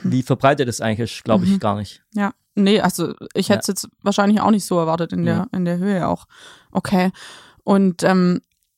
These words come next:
Speaker 2: wir haben jetzt halt hier, klar, viel Amateursport,
Speaker 1: Mhm.
Speaker 2: ähm, aber <laughs> wir haben ja schon auch Profifußball oben auf
Speaker 1: Ja.
Speaker 2: dem Schlossberg, so ist nicht. Ähm,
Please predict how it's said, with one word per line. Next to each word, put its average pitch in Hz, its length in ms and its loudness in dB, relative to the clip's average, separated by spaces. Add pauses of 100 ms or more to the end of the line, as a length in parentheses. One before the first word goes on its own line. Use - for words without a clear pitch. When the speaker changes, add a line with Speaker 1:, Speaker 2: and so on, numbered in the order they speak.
(160)
Speaker 2:
wir 196 180 2
haben 196 140 4
jetzt 202 180 0
halt 196 320 2
hier, 226 460 2 (160)
klar, 208 320 4
viel 226 340 2
Amateursport, 214 960 2
Speaker 1:
Mhm. 135 100 -2
Speaker 2:
ähm, 190 340 2
aber 196 240 4
<laughs> - 280 -8
wir 208 180 2
haben 214 140 6
ja 220 80 4
schon 208 220 4
auch 240 100 4
Profifußball 240 1040 0
oben 240 200 0
auf 240 80 4
Speaker 1:
Ja. 285 40 4
Speaker 2:
dem 254 60 -2
Schlossberg, 262 400 0
so 233 100 0
ist 220 160 0
nicht. 262 240 0
Ähm, 208 160 2